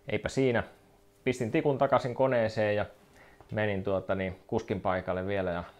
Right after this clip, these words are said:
aluksi kun siinä olin kokeillut kääntää avainta, niin se pyöri ihan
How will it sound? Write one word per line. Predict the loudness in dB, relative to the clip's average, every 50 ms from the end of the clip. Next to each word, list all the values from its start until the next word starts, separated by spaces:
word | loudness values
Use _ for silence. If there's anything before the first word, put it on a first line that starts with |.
| -20 -16 _
aluksi | 2 4 4 4 4 2 0 -2
kun | -2 -2
siinä | -2 0 0 2
olin | 2 2 2
kokeillut | 0 2 4 4 2 2 2
kääntää | 0 0 0 2 2 2 4 4 4
avainta, | 4 4 2 0 0 -2 -4
niin | -4 -4 -6 -8 -14 -20 -20 -20 -20 _ _ _
se | -4 -4
pyöri | -2 -2 0 2 4 4 4 4 2
ihan | 2 2 0 0 -2